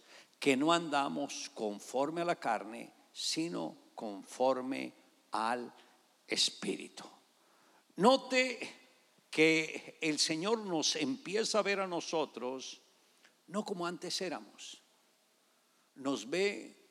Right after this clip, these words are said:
en la misma manera como ve a su Hijo Jesucristo. Voy a necesitar que alguien me alcance una silla, por favor, que alguien me preste una silla. Ya, ya, aquí la suben.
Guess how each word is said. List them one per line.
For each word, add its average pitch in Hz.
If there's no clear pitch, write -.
en 135
la 131
misma 165
manera 131
como 113
ve 107
a 107
su 107
Hijo 123
Jesucristo. -
Voy 214
a -
necesitar 160
que 180
alguien 151
me 139
alcance 147
una 139
silla, 101
por 104
favor, 92
que -
alguien 139
me 131
preste 135
una 127
silla. -
Ya, 226
ya, 156
aquí 170
la 156
suben. 90